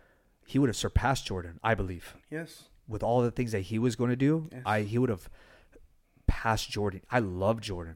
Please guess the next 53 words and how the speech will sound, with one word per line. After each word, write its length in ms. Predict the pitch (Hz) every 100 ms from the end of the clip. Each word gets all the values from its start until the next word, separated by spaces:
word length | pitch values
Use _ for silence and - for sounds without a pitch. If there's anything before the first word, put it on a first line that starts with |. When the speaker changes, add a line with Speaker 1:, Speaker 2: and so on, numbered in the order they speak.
| -
Speaker 2:
Oh, 120 | 160
yeah, 200 | 175 240
me 140 | 196 190
too. 320 | 220 262 220
Speaker 1:
You 100 | 107
know 80 | 104
what 100 | 107
I 40 |
mean? 340 | 107 123 135 -
But 100 | 98
I 80 | 98
was 160 | 117
Speaker 2:
Yeah. 60 | 117
Speaker 1:
like, 320 | 104 98 -
"Man, 180 | 98 113
I 80 | 101
think 180 | 117 101
Kobe 300 | - 104 107
would 140 | 95
have 120 | 87 - -
definitely," 380 | 98 - 98 98
'cause 160 | 98
Kobe 220 | 139 147 120
Speaker 2:
Yeah. 40 |
Speaker 1:
was 140 | 101 -
so, 280 | - - -
still 300 | - - 104
so 280 | - 95 92
young. 720 | 92 98 104 110 117 120 117 - - -
Speaker 2:
Bro, 160 | - 185
he 180 | 190 120
Speaker 1:
He 40 |
Speaker 2:
wasn't 260 | 214 214 208
even 140 | 147 135
forty. 440 | - 143 180 139 131
Speaker 1:
<sighs> 1900 | - - - - - - _ _ _ _ _ _ _ _ _ _ _ _ -
See, 260 | - 113
Speaker 2:
That's 160 | 151 135
the 60 |
sad 380 | - 127 165 165
part, 180 | 135 131
man. 120 | 127 104
Speaker 1:
yeah, 280 | 98 92 87 - -
but 160 | 110 101 _ _ _ _ _ _ _ -
it's 300 | 107 - -
crazy. 840 | - 101 110 107 110 101 92 104 120
You 80 |
know 60 | 107
what 100 | 98
I 40 |
mean? 200 | 98 107
But 140 | 104 101
luckily, 560 | 107 127 147 147 147